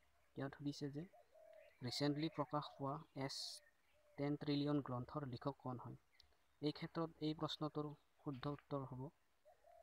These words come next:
অপশ্যন গ, সুভাষ চন্দ্ৰ গাৰ্গ। আৰু সুভাষ চন্দ্ৰ গাৰ্গে ৰিচেণ্টলি, বা সুভাষ চন্দ্ৰ গাৰ্গৰ দ্বাৰা, আহ, ৰচিত এই গ্ৰন্থখন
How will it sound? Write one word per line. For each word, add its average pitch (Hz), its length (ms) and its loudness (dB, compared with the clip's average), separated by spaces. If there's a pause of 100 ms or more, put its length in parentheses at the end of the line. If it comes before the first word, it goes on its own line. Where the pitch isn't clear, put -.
(120)
অপশ্যন 151 400 2 (200)
গ, 135 180 2 (720)
সুভাষ 147 420 2
চন্দ্ৰ 143 440 4
গাৰ্গ। 117 380 -4 (760)
আৰু 135 160 -2
সুভাষ 156 340 2
চন্দ্ৰ 160 340 2 (240)
গাৰ্গে 135 340 0
ৰিচেণ্টলি, 139 500 -2 (1000)
বা 127 180 0
সুভাষ 147 320 0
চন্দ্ৰ 147 320 2
গাৰ্গৰ 131 360 -2
দ্বাৰা, 135 220 0 (720)
আহ, 123 160 -2
ৰচিত 143 440 0
এই 135 160 0
গ্ৰন্থখন 139 600 -6